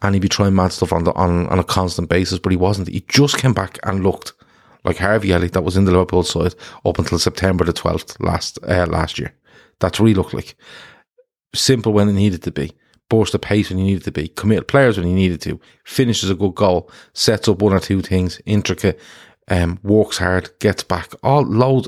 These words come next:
It was just like watching him. It was like he never went away. Whereas some players, when they come back and it's on adrenaline, they're trying all stuff, they're running around like l-, raving lunatics, and you know it's just the excitement of being back, and you wouldn't blame them for it. You really, really wouldn't.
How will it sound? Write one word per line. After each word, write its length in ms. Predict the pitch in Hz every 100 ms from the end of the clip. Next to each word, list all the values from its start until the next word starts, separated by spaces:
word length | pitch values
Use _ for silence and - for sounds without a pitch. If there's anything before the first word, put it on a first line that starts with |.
| -
It 40 | 98
was 100 | 95
just 320 | - 151 -
like 240 | 107 104
watching 260 | 98 85 -
him. 200 | 92 - _
It 60 | 117
was 160 | 113 123
like 120 | 135
he 60 |
never 180 | 131 107
went 180 | 104 90
away. 240 | 90 87 - - - - -
Whereas 220 | 95 95
some 160 | - 127
players, 220 | 113 104
when 100 | 92
they 60 | 92
come 120 | 95
back 160 | 90 -
and 100 | 92
it's 120 | 90
on 120 | 92
adrenaline, 420 | 87 90 87 85
they're 80 | 82
trying 280 | - 92 85
all 160 | 85 82
stuff, 180 | - -
they're 120 | 80
running 320 | 85 95 95
around 240 | 90 87
like 120 | 85 92
l-, 160 | 90 - -
raving 360 | 95 92 87
lunatics, 560 | 82 90 95 87 85 - _ - - -
and 180 | 98
you 80 | 98
know 280 | 98 101 98
it's 100 | 92
just 160 | 95 -
the 60 |
excitement 360 | 90 - 92 85
of 60 |
being 200 | 85 87
back, 220 | 82 90 -
and 160 | 113 113
you 60 |
wouldn't 320 | 113 104 98 - _ _ _ -
blame 220 | 117 135
them 80 | 117
for 160 | - -
it. 80 | _ - - - -
You 120 | 101
really, 300 | 95 107 92
really 360 | 87 95 92 87
wouldn't. 340 | 98 107 87